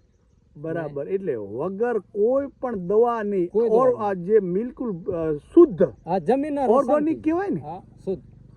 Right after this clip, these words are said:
Speaker 1: ઓર્ગોનિક એટલે
Speaker 2: હા, ઓર્ગોનિક.
Speaker 1: કોઈ વસ્તુ મને દવાનો છંટકાવ
Speaker 2: દવાનો
Speaker 1: નહીં, યુરિયા
Speaker 2: છંટકાવ નહીં.
Speaker 1: ખાતર નહીં, કે કોઈ વસ્તુ નહીં.
Speaker 2: બિલકુલ નહીં.
Speaker 1: માત્ર એમાં જે છાણિયું ખાતર હોય.
Speaker 2: બસ, ઈ કુદરત આધારિત જે પાક્યું હોય તે, એના રસાયણથી જે
Speaker 1: હા,
Speaker 2: પાક્યું હોય તે.
Speaker 1: હા, હા, હા.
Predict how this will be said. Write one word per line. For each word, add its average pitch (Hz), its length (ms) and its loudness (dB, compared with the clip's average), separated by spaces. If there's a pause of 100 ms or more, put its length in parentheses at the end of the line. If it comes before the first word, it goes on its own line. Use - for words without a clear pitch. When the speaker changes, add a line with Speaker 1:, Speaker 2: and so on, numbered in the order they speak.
(280)
Speaker 1:
ઓર્ગોનિક 214 560 2
એટલે 185 240 2
Speaker 2:
હા, 220 80 4
ઓર્ગોનિક. 170 280 -2
Speaker 1:
કોઈ 285 340 2
વસ્તુ 247 360 -2
મને 214 160 -4
દવાનો 208 480 2
છંટકાવ 202 200 -6
Speaker 2:
દવાનો 208 280 0
Speaker 1:
નહીં, 180 140 0
યુરિયા 208 380 0
Speaker 2:
છંટકાવ 156 160 -6
નહીં. 208 140 -10
Speaker 1:
ખાતર 202 120 -4
નહીં, 190 160 -10
કે 147 60 -16
કોઈ 302 400 -6
વસ્તુ 202 340 2
નહીં. 277 100 -4
Speaker 2:
બિલકુલ 196 260 -6
નહીં. 135 280 -10 (260)
Speaker 1:
માત્ર 240 760 -4
એમાં 240 500 -2
જે 202 140 0
છાણિયું 233 440 -4
ખાતર 190 380 -6
હોય. 160 200 0
Speaker 2:
બસ, - 240 -12
ઈ 214 120 -8
કુદરત 262 420 -2
આધારિત 247 400 2
જે 202 180 0
પાક્યું 220 380 -2
હોય 214 100 2
તે, 196 100 0
એના 233 180 -2
રસાયણથી 196 460 -6
જે 170 120 -2
Speaker 1:
હા, 175 100 -4
Speaker 2:
પાક્યું 151 360 -6
હોય 135 100 -10
તે. 139 60 -6
Speaker 1:
હા, 127 60 -8
હા, 147 80 -14
હા. 131 180 -16